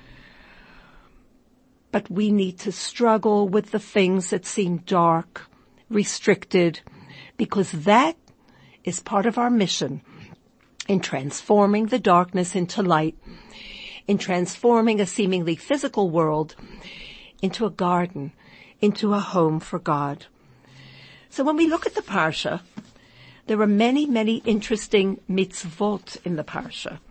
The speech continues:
And all of them are worthy preparations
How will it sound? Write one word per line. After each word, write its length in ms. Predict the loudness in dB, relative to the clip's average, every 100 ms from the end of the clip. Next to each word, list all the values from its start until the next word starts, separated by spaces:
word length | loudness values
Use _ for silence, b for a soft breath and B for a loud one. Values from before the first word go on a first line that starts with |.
| -20 -20 -20 B B B B B B B B B B
And 120 | -2 2
all 220 | 2 4
of 100 | 4
them 380 | 4 4 4 0 -8 B B B B B B
are 140 | -2
worthy 420 | 0 2 4 4 0
preparations 1080 | -2 -2 0 2 2 2 -2 -4 -8 -12